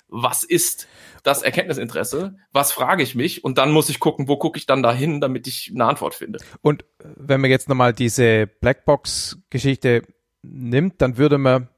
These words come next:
Speaker 2: also quasi dieses Realismus, die Staaten verhalten sich nach sozusagen Machtinteressen und, und, und, und, und, und wollen weiter existieren, dann würde man das dadurch vielleicht auch mit rechtfertigen, dass man sagt, wenn dann ein einzelner Handelnder im Staat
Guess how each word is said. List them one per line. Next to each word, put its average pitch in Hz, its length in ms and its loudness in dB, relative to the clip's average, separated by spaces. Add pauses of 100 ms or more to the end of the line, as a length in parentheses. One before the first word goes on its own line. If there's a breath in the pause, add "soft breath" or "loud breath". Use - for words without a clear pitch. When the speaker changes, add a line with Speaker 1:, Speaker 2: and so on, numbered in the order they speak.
(140)
Speaker 2:
also 117 200 -6
quasi 107 260 0
dieses 107 280 -4
Realismus, 127 460 4
die 110 120 -2
Staaten 117 280 2
verhalten 113 300 2
sich 117 140 -8
nach 104 240 -2 (120)
sozusagen 104 360 -4
Machtinteressen 123 640 0
und, 110 120 -6
und, 110 360 -4
und, - 140 -10
und, 101 140 -10
und, 101 180 -10
und 101 300 -14
wollen 107 200 -2
weiter 120 220 2
existieren, 120 380 -2 (400 loud breath)
dann 131 120 2
würde 156 160 4
man 143 140 2
das 131 200 2
dadurch 139 400 4
vielleicht 143 400 0
auch 131 80 2
mit 147 160 0
rechtfertigen, 139 460 0
dass 135 100 2
man 135 80 -4
sagt, 135 220 0
wenn 135 140 2
dann 131 160 0
ein 117 180 -4
einzelner 131 800 0
Handelnder 131 720 0
im 147 240 0
Staat - 640 0